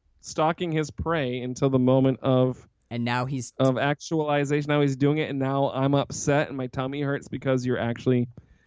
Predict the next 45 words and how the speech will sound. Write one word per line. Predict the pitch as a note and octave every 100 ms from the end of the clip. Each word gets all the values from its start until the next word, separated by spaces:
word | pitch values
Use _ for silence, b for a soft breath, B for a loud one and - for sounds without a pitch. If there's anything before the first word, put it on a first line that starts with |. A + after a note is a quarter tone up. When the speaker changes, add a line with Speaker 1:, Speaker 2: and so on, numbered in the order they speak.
| B
Speaker 1:
killing | - D3 E3
someone | E3+ G3 G#3 A3+
Speaker 2:
Oh | G#3+
my, | A#3
Speaker 1:
now? | C4+ B3+
Speaker 2:
you | E3
remember | E3 F#3 A#3 C4
earlier | D#3 D#3 F3+
we | F3+
were |
talking | D3 D#3 D#3
about | D#3 C#3+
the, | C3 B2 G2
the |
people | A#2+ C3+ C3
who | C#3 B2+
idolize | B2+ C3 B2 B2+ -
Fight | B2 A2
Club | B2+ A#2+ A#2
and | B2 B2
who | C3
love | A#2+ A#2+
Joker | B2 A#2 A#2 B2+ A#2+
Speaker 1:
Yeah. | A#2+
Speaker 2:
and | A2
think | - C#3
that | C3
they | B2+
wanna | B2 B2 B2
put | A#2+
makeup | A#2+ A#2 B2+
on | B2+
their | C3
face | C#3 C#3+ -
and | D#3+
shit? | F3 E3+ - _ _ _ _ _ _ _ _ _ _ _ _ _ -
Th-, | E3 - _ _
if | C#3+ C#3
those, | B2 C3+ D3 E3 D#3+ - -
this | C3 F3 - -
moment | E3+ F#3+ C#3 F2+ D2 - _ -
is, | B2+ A#2 - - _ _
this | B2+ F3 -
film | D#3+ E3 F#3+
crew | - G3+ A3+